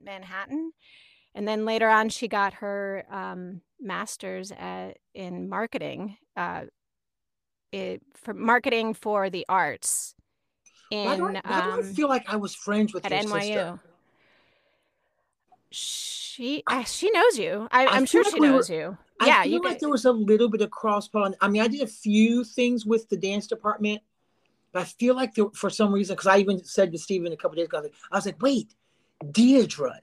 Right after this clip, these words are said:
Speaker 2: Deirdre. I keep
Speaker 1: Yeah,
Speaker 2: hearing it.
Speaker 1: Deirdre is, yeah.
Speaker 2: Where is
Speaker 1: But
Speaker 2: she?
Speaker 1: she, she lives with her husband and my, uh, their son, my nephew, um, in, in France now. So, yeah,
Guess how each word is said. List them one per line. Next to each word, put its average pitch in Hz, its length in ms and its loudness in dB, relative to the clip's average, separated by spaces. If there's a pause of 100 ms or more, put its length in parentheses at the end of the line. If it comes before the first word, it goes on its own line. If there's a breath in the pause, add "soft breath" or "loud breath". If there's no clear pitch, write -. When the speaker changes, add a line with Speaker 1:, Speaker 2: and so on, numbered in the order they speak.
(100)
Speaker 2:
Deirdre. 175 540 4 (420 loud breath)
I 170 100 -2
keep 226 260 0
Speaker 1:
Yeah, 240 120 4
Speaker 2:
hearing 233 240 6
it. - 280 -16
Speaker 1:
Deirdre 208 420 -2 (340 soft breath)
is, 202 340 -10
yeah. 180 240 -6
Speaker 2:
Where 339 220 6
is 339 60 4
Speaker 1:
But - 60 -4
Speaker 2:
she? 339 300 2
Speaker 1:
she, 254 280 -12 (480)
she 233 720 -4
lives 247 240 -6
with 240 140 -8
her 233 120 -10
husband 240 540 -4
and 202 300 -8
my, 196 280 -10 (360)
uh, 180 300 -6
their 180 200 -10
son, 190 500 -8
my 196 140 -12
nephew, 196 580 -8
um, 185 320 -6 (100)
in, 185 380 -6 (1300)
in 202 580 -4
France 285 600 -2
now. 180 540 -4 (920 loud breath)
So, 180 600 -4
yeah, 196 300 -8